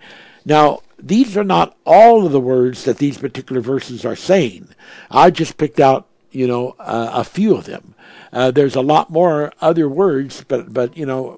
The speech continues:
uh, don't have the time, uh, uh, to really get into everything. Um, but, um, then there's, uh, uh, number eight fifty-seven means arrive or bring, along with the word come, of course, on all of these.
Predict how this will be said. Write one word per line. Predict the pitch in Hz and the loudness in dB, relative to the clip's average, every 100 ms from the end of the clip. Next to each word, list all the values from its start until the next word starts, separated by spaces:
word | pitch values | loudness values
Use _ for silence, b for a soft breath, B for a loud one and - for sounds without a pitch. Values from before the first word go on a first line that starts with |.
| - | -10
uh, | 113 110 | -8 -8
don't | 107 147 123 | -8 -8 -4
have | 131 110 | -6 -6
the | - | -6
time, | 143 135 139 127 | -4 -2 -4 -8
uh, | - 123 113 - B B B - | -8 -8 -8 -10 B B B -8
uh, | 117 117 | -4 -4
to | 131 131 | -6 -4
really | 131 | -4
get | 113 127 | -2 -2
into | 120 110 - | -2 -6 -4
everything. | 143 156 107 85 - _ B B B B | -4 -4 -10 -14 -16 _ B B B B
Um, | 107 120 123 117 110 - _ | -2 2 2 0 -2 -10 _
but, | 110 139 127 - | 2 4 4 2
um, | 123 120 107 _ _ _ _ _ _ _ _ _ - - | 2 2 -4 _ _ _ _ _ _ _ _ _ -20 -10
then | 123 143 143 | 0 2 2
there's, | 143 127 - | 0 -2 -8
uh, | - 120 113 110 - - _ b b b b - | -2 0 0 -2 -6 -16 _ b b b b -8
uh, | 117 117 | -6 -2
number | 131 131 131 | -4 -4 -2
eight | 147 151 - - | -2 -2 -6 -12
fifty-seven | 147 139 147 - 180 156 95 95 | -8 -8 -8 0 0 0 -4 -12
means | 127 131 117 - | -12 -12 -12 -4
arrive | 131 117 135 139 151 170 151 | 0 2 2 0 2 0 0
or | 160 127 | -4 -6
bring, | 113 131 160 147 101 - - b | -6 -2 0 0 -4 -14 -20 b
along | 107 123 135 131 | -2 2 2 0
with | 131 | -8
the | 123 | -8
word | 110 123 113 | -6 -8 -6
come, | - 143 107 | -2 -2 -4
of | |
course, | - 110 - | -10 -10 -8
on | 110 120 | -10 -8
all | 131 | -8
of | 110 | -8
these. | 87 87 - - | -12 -20 -20 -20